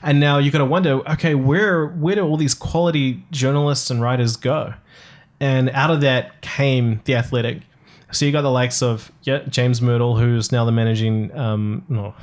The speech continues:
he's the chief editor. Uh, he was at the Globe and Mail. And then you've got Dave Alter, um, who's a fantastic writer as well. You, you know,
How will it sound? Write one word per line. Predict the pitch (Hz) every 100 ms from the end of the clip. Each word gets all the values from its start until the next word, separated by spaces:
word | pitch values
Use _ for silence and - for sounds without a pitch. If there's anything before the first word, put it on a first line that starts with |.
| - -
he's | - 113
the | -
chief | - 113 -
editor. | 104 - 107 - - - -
Uh, | 120 107 107
he | 104
was | 131 139 131 123
at | 127 117 - - -
the | 135
Globe | 117 120 117
and | 113
Mail. | 110 110 113 120
And | 120
then | 123
you've | 120
got | 123 101
Dave | 120 123 113
Alter, | 113 113 120 143 - - _ _
um, | 117 113 110
who's | 117 117 117
a | -
fantastic | - 117 117 - - 127 - 131 120
writer | 127 117 120 120
as | 120
well. | 117 113 123 143 -
You, | 151 143 -
you | 143
know, | 123